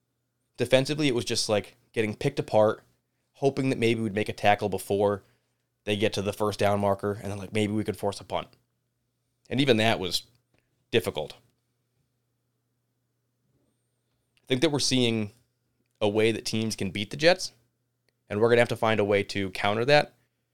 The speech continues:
It's getting to the kill zone. It's being faster in the defensive side of the ball, getting to those soft zones, filling the space, making big hits, and then forcing turnovers. If we can do that moving forward,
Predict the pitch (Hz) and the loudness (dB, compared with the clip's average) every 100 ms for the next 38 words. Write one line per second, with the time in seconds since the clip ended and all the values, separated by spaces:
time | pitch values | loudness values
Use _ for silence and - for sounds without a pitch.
0 | _ _ - - 110 107 107 117 113 110 | _ _ -6 2 2 2 -2 4 4 4
1 | 117 - 95 - 107 95 92 _ _ _ | 0 -2 -8 -6 -4 -4 -6 _ _ _
2 | 98 98 - 113 101 107 110 98 98 104 | 0 0 0 -4 -2 -4 -4 -8 0 0
3 | 98 101 104 104 - _ _ 107 107 104 | 0 2 4 4 -2 _ _ -2 -2 0
4 | 113 110 113 107 - 107 - 113 110 110 | 0 2 4 2 2 -2 -2 0 2 0
5 | - 110 107 - 104 110 101 104 104 104 | 0 2 2 0 -2 -2 -2 -2 0 -2
6 | - - 117 117 113 110 104 101 101 98 | -4 -2 -2 -2 0 0 0 -2 -2 -2
7 | 101 - - _ _ _ _ _ _ _ | -4 -6 -12 _ _ _ _ _ _ _
8 | _ - 123 117 117 117 110 107 104 104 | _ -8 -4 0 4 4 4 -2 -2 0
9 | 107 | 0